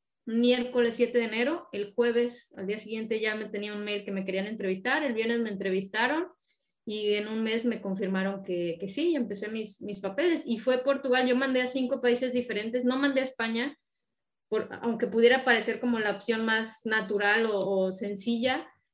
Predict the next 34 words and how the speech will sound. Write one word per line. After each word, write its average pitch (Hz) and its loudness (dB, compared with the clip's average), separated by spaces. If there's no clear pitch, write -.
pero 233 8
yo 254 8
quería 269 6
dominar 233 0
otro 226 0
idioma. 196 2
O 175 -10
sea, - -14
dije, 190 -4
España, 269 2
pues 220 -6
es 220 -6
español, 226 0
yo 277 4
ya 247 6
lo 220 -2
sé, 254 2
yo 240 4
quería 226 0
conocer, 196 -6
aprender 208 -4
otro 190 -4
idioma. 170 -2
Entonces 208 -4
mandé 226 2
a 233 2
cinco 247 0
países, 226 -2
ya 226 -2
ni 233 -4
me 233 -4
acuerdo 202 -4
cuáles 202 -4
eran, 269 -2